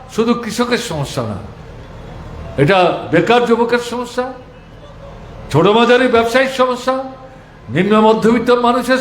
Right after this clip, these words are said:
সমস্যা। তাদেরও নানা সংগঠন ইতিমধ্যে গড়ে উঠেছে, তারাও আন্দোলন করার চেষ্টা করছেন। কাজেই তাদের সাথে মিলে কৃষকদের, ক্ষেত মজুরদের সম্মিলিত আন্দোলন করতে হবে। তাদের যে ডাকা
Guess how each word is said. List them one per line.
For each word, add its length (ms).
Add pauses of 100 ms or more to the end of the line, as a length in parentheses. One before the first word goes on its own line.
সমস্যা। 360 (760)
তাদেরও 380 (320)
নানা 300
সংগঠন 500
ইতিমধ্যে 440
গড়ে 260
উঠেছে, 380 (640)
তারাও 360
আন্দোলন 420
করার 280
চেষ্টা 260
করছেন। 380 (520)
কাজেই 360
তাদের 400
সাথে 260 (180)
মিলে 280 (840)
কৃষকদের, 520 (100)
ক্ষেত 240
মজুরদের 500 (600)
সম্মিলিত 500
আন্দোলন 420
করতে 260
হবে। 240 (560)
তাদের 360
যে 120
ডাকা 240